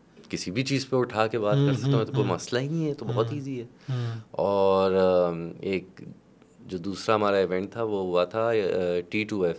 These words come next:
Speaker 1: पे। और
Speaker 2: ठीक है।
Speaker 1: टी टू एफ़ एक बड़ी मौजूद जगह
Speaker 2: डीएचए
Speaker 1: है,
Speaker 2: में।
Speaker 1: डीएचए में।
Speaker 2: हम्म।
Speaker 1: और वहाँ
Speaker 2: वुडन फ्लोर।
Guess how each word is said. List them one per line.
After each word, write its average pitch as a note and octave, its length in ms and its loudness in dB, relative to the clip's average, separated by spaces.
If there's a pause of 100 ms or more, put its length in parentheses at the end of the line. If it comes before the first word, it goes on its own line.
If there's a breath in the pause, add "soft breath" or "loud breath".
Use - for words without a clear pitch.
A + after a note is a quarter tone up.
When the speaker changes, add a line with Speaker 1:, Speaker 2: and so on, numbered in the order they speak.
(140)
Speaker 1:
पे। - 60 -8
और - 300 -4
Speaker 2:
ठीक C#3 120 2
है। C#3 80 4
Speaker 1:
टी C3 60 0
टू G#2+ 120 4
एफ़ G2+ 280 2
एक F#2+ 240 0
बड़ी F#2+ 420 -4 (180)
मौजूद G2 440 4
जगह D3 140 6
Speaker 2:
डीएचए C#3+ 260 10
Speaker 1:
है, C#3 60 8
Speaker 2:
में। B2+ 160 0 (140)
Speaker 1:
डीएचए F#2+ 380 -2
में। F#2+ 160 -2
Speaker 2:
हम्म। B2 360 -4 (160)
Speaker 1:
और F#2 160 0
वहाँ F2+ 760 0
Speaker 2:
वुडन C#3+ 340 8
फ्लोर। C3 320 4